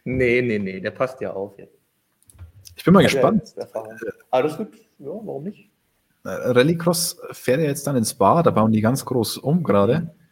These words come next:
Speaker 2: Oder, äh, sind die schon gefahren oder fahren die noch? Ich glaub, die fahren erst noch irgendwann. Äh, jedenfalls gibt's da ein ziemlich großes Projekt in Spa-Francorchamps. Ähm, da fahren die ja irgendwie Teile der Eau Rouge und so und also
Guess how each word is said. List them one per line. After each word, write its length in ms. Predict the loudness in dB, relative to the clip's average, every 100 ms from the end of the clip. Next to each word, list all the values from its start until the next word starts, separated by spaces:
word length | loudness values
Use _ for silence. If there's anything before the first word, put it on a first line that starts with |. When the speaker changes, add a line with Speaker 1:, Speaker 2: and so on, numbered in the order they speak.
| _
Speaker 2:
Oder, 320 | -4 -4 -4 -8
äh, 180 | -12 -12
sind 220 | -4 -4
die 20 | -2
schon 160 | -2
gefahren 240 | -2 -2 -2
oder 100 | -2
fahren 220 | -2 -4
die 60 | -6
noch? 80 |
Ich 100 | -8
glaub, 140 | -6 -6
die 80 | -6
fahren 400 | -6 -4 -4 -8 -10
erst 180 | -10 -6
noch 120 | -6
irgendwann. 420 | -2 -2 -2 -4 -10 -20 _ _ _
Äh, 180 | -2 2
jedenfalls 340 | 4 4 2 0
gibt's 160 | -4
da 80 | -4
ein 80 | -2
ziemlich 240 | -4 -4
großes 320 | -2 -2 -2
Projekt 320 | 0 2 2 0
in 80 |
Spa-Francorchamps. 800 | -4 -2 -2 -4 -6 -2 0 0 -4 -20 -20 _ -4
Ähm, 440 | 2 2 2 0
da 80 | -2
fahren 200 | -2 2
die 60 |
ja 80 | 2
irgendwie 240 | 2 0 -2
Teile 300 | -4 -2 0
der 180 | 0
Eau 80 | 2
Rouge 320 | 2 2 2
und 80 | 0
so 420 | 4 6 8 6
und 340 | 4 2 2 0 -8 _ _ -6
also 280 | 0 2 0